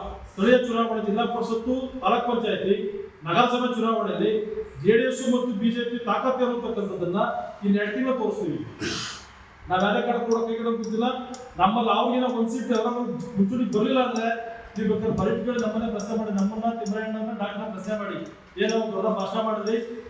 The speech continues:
ಎಲ್ಲಿ ತಾಲೂಕ್ ಪಂಚಾಯತಿ, ಎಲ್ಲಿ ಜಿಲ್ಲಾ ಪಂಚಾಯತಿ ಅಂತೇಳಿ ನಾವು ಗೆದ್ದು ತೋರಿಸ್ತೀವಿ. ಈ ತರ ಮಾಡಕ್ ಬೇಡ. ಅಭಿವೃದ್ಧಿ ಕಡೆ ಗಮನ ಕೊಡ್ಲಿ. ಏನ್ ಅಭಿವೃದ್ಧಿ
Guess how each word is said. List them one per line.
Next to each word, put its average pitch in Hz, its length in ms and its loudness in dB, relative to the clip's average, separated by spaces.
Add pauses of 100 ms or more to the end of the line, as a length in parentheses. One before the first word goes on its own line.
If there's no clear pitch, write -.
(100)
ಎಲ್ಲಿ 196 220 2
ತಾಲೂಕ್ 214 260 0
ಪಂಚಾಯತಿ, 202 340 -2
ಎಲ್ಲಿ 202 180 0
ಜಿಲ್ಲಾ 196 220 2
ಪಂಚಾಯತಿ 190 360 -4
ಅಂತೇಳಿ 156 260 -2 (280)
ನಾವು 170 200 -4
ಗೆದ್ದು 180 200 0
ತೋರಿಸ್ತೀವಿ. 220 440 0 (340)
ಈ 190 100 -2
ತರ 208 80 2 (120)
ಮಾಡಕ್ - 280 2
ಬೇಡ. 180 120 2 (380)
ಅಭಿವೃದ್ಧಿ 240 340 0
ಕಡೆ 254 200 4
ಗಮನ 226 260 2
ಕೊಡ್ಲಿ. 202 200 0 (120)
ಏನ್ 233 140 2
ಅಭಿವೃದ್ಧಿ 240 300 0